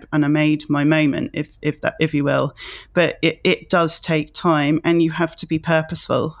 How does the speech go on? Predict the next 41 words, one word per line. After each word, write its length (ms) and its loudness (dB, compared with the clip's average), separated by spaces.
about 420 -2
it 140 -4
too. 380 0
Um, 340 2
and 160 2
yeah, 80 6
and 100 2
sometimes 440 0
that 120 -2
means 220 2
you 60 0
have 180 0
to 100 -2
make 220 2
sideways 800 0
moves 420 2
or, 200 0
or 140 0
do 220 0
something 720 2
that 200 -4
perhaps 320 -2
you're 100 2
not 320 2
as, 240 4
im-, 320 0
as 200 2
passionate 520 0
about. 460 -2
Um, 240 2
but 200 0
it 140 0
all, 380 2
if 160 -4
you 140 2
endure 420 2
and 300 0
it, 300 -4
endure 440 2
it 320 0
and, 300 0